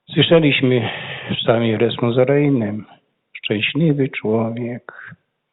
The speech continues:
który nie idzie za rady występnych, lecz prawie Pańskim podobał sobie i rozmyśla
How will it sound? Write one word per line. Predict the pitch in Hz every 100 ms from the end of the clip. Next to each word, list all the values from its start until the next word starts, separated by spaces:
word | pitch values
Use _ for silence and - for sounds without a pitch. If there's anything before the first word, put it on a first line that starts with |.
| _ _ _ _ _ _ _ _ _ _ -
który | - 110 107 113 - - _ _ _ _ _ _ _ _ _ _ _
nie | 107 107
idzie | 143 113 110
za | -
rady | 107 107 110
występnych, | 104 107 113 - 127 127 135 123 123 135 - - - _ _ _ _ _ _ _ _ _ _ _ _ _ _ _ _
lecz | 113 - -
prawie | - 110 104 101
Pańskim | 101 107 107 110 - 107 107
podobał | 110 104 127 120 113 110
sobie | - 123 113 113 117 - _ _ _ _ _ _ _
i | - 123
rozmyśla | 117 110 120 143 143 - 131 131 139